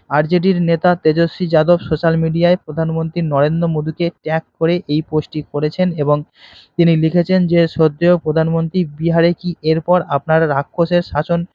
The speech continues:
বলবেন না? বিহারে প্রায় এতদিন মহিলাদের সম্মান নষ্ট করা হচ্ছিল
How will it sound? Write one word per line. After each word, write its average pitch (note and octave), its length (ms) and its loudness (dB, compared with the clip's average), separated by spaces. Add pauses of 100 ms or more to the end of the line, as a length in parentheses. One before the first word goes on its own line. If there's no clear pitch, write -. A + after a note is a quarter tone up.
(320)
বলবেন E3+ 340 4
না? F3 240 0 (420)
বিহারে F3+ 460 4
প্রায় F3 320 2
এতদিন E3+ 540 0
মহিলাদের D#3+ 400 0
সম্মান D#3 500 -2
নষ্ট D3 300 -4
করা D#3 280 2
হচ্ছিল C#3+ 480 0